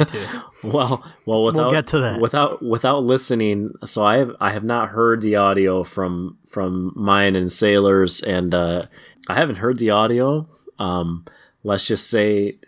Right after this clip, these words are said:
Speaker 2: things got foggy towards the end of the recording. <laughs> We, this, you know, we, we often say that we drink copious amounts of whiskey on this show, and, uh, and that
Speaker 1: Sometimes we do.
Speaker 2: episode's, <laughs> that episode certainly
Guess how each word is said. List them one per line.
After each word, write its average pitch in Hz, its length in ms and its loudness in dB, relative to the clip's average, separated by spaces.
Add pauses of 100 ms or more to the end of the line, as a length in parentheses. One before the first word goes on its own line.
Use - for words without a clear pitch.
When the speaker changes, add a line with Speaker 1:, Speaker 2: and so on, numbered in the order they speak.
(100)
Speaker 2:
things 107 260 -2
got 98 220 0
foggy 110 520 0
towards 110 340 -2
the 110 100 -2
end 104 120 0
of 101 40 2
the 98 60 0
recording. 113 640 0 (260)
<laughs> - 40 -6 (580)
We, 156 200 4 (540)
this, - 460 -2
you 113 100 -2
know, 113 160 4 (140)
we, 120 180 2 (140)
we 113 180 -2
often 113 380 0
say 113 280 2
that 117 120 4
we 101 160 0
drink 107 280 -4
copious 110 440 0
amounts 101 260 -2
of 90 100 -6
whiskey 104 360 -2
on 95 120 0
this 92 140 0
show, 101 380 2
and, 90 280 -2
uh, 87 200 0
and 92 100 -4
that 95 140 0
Speaker 1:
Sometimes 135 440 0
we 107 140 2
do. 160 100 -2
Speaker 2:
episode's, 180 260 -2 (140)
<laughs> - 200 -8
that 117 200 0
episode 117 640 0
certainly 98 840 -2